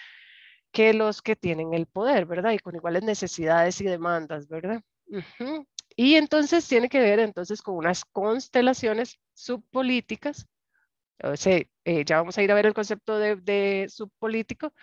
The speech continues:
pero, ¿verdad? Que tiene que ver con, con por debajo, ¿verdad?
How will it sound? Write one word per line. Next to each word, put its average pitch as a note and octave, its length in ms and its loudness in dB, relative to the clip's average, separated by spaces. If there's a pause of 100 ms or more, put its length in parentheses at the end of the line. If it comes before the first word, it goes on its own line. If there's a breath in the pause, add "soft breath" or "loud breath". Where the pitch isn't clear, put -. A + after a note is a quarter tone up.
(420 loud breath)
pero, A3+ 220 6
¿verdad? G#3 400 6
Que F#3+ 100 -2
tiene F#3 220 0
que G#3+ 120 0
ver G#3 180 2
con, E3+ 460 -8
con F3+ 340 -4 (160)
por F#3 240 0
debajo, F3+ 560 2
¿verdad? F3+ 360 0